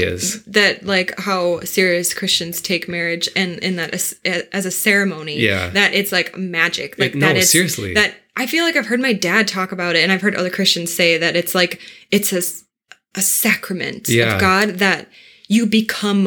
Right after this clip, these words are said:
Speaker 1: one.
Speaker 2: Yeah.
Speaker 1: And it's a mystery, but it's, it's real. You know, you become one, and there's, it's unexplainable, or I don't know, that it's, they, they take it seriously,
Speaker 2: Right.
Speaker 1: that it's, like,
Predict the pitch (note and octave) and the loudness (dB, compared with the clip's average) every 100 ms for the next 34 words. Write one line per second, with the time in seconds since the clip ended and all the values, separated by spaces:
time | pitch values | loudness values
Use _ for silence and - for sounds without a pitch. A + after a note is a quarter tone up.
0 | - E3+ E3 D#3 - - A2+ G#3+ G3 G3 | 0 -10 -10 -8 -6 0 2 4 2 2
1 | G3 G3 - F3 D#3 D#3 G3+ G#3 G3+ - | 2 2 0 -2 -4 -2 2 2 2 0
2 | G3+ F#3 F3 E3+ G#3+ F#3+ C#3+ E3+ F#3 F#3 | 0 0 -8 2 4 4 0 0 0 2
3 | G3 G#3 G#3 - G3+ F#3 F3+ F#3 D3+ E3 | 2 2 0 0 0 0 0 -2 -2 -2
4 | F#3 F3 - - G3 - - - G#3+ G#3+ | -2 -2 -8 -4 -2 -2 -8 2 2 4
5 | - - G#3 G#3 F3+ D3+ C#3+ C#3 D#3 - | 0 0 4 4 2 -6 -8 -8 -8 -12
6 | - - F#4 F4+ F#4 G3+ G3+ G3 - - | -4 0 2 2 2 2 2 2 0 -8
7 | _ A3 C4 G3+ B3 A#3 C4 D#4+ - - | _ 0 0 2 0 2 -2 -2 -6 -2
8 | A3 - A3+ G#2+ A2+ G#2+ F#2+ C#3+ G3+ G3 | 2 2 2 2 2 2 2 2 2 0
9 | - F#3 F3 - | -2 -2 -2 -6